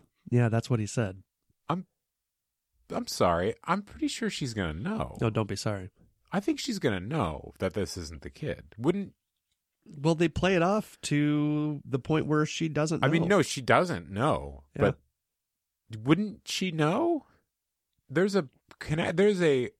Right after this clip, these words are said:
Speaker 2: uh, connection a mother has with their
Speaker 1: Sure.
Speaker 2: child
Speaker 1: Right.
Speaker 2: that is, you can't explain. She,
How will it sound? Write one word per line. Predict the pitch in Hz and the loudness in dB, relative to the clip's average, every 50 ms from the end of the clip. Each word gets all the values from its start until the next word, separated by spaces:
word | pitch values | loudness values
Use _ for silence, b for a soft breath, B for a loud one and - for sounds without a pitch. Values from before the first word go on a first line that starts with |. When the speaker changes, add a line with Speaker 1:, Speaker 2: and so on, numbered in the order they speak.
| _ 143 - _ - | _ -18 -18 _ -4
Speaker 2:
uh, | - 123 117 107 104 101 95 92 90 92 - | -2 0 0 2 2 2 0 0 -2 -4 -6
connection | - 127 127 135 165 185 - - - 87 78 71 | -8 -8 -6 -4 -6 -6 -6 -8 -8 -8 -8 -8
a | 76 | -8
mother | 90 90 92 107 113 107 95 87 | -8 -4 -2 -2 0 0 -2 -2
has | 92 110 120 113 104 95 82 78 80 90 - | -2 -2 -2 0 0 -2 -2 -6 -12 -14 -12
with | 95 87 80 | -10 -8 -4
their | - 117 107 110 | -2 -2 -2 -2
Speaker 1:
Sure. | 104 | -2
Speaker 2:
child | - 156 156 135 85 71 - - - | -2 0 0 0 0 -2 -4 -6 -6
Speaker 1:
Right. | 107 107 107 92 b b b b b b b b b b b b b b b b _ _ _ _ _ _ | -4 -4 -4 -4 b b b b b b b b b b b b b b b b _ _ _ _ _ _
Speaker 2:
that | 104 117 120 113 104 - - _ _ _ - | -2 0 0 0 0 -4 -8 _ _ _ -4
is, | 117 110 104 101 90 - - - _ | -2 -2 -2 -2 -4 -6 -10 -10 _
you | - 117 113 | -6 -6 -6
can't | - - - 170 160 143 | -6 -8 -6 -6 -6 -6
explain. | 80 80 - - - - 151 135 80 - - - - 87 - _ _ _ _ _ _ _ _ _ | -8 -10 -12 -10 -8 -6 -6 -6 -6 -8 -12 -14 -18 -20 -20 _ _ _ _ _ _ _ _ _
She, | - - - - - - - | -12 -8 -8 -6 -6 -8 -8